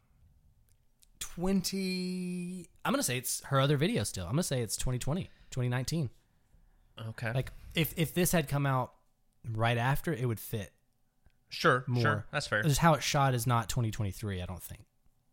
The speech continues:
Speaker 2: Okay.
Speaker 1: Not that that's a problem. It just
Speaker 2: Mm-hmm.
Speaker 1: doesn't feel like now. Which is, for a music video, good. Let's count that for them. They
Speaker 2: Yeah.
Speaker 1: should be timeless.
Speaker 2: Yeah. Okay.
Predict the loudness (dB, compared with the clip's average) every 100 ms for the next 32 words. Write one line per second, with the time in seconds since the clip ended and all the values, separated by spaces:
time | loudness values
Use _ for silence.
0 | -12 -8 -2 -2 -4 -16 -18 -20 -20 -20
1 | _ _ _ _ _ _ 4 6 8 6
2 | 10 10 12 10 6 0 -2 -8 -20 _
3 | _ _ _ -20 _ _ _ _ -20 _
4 | _ _ -6 -2 0 2 0 0 0 0
5 | 0 -4 -4 -4 -4 -6 -12 _ _ _
6 | _ _ _ _ _ 4 4 4 0 -8
7 | -8 2 4 4 0 0 2 2 0 -4
8 | -10 -4 -2 -4 -6 -4 -2 0 0 -2
9 | 0 0 0 -4 -10 _ _ _ _ _
10 | _ _ _ _ _ -4 2 4 6 4
11 | 4 0 -2 -8 -14 -18 -20 -20 -20 -20
12 | 2 6 6 4 -12 -20 _ _ _ _
13 | _ _ -6 -6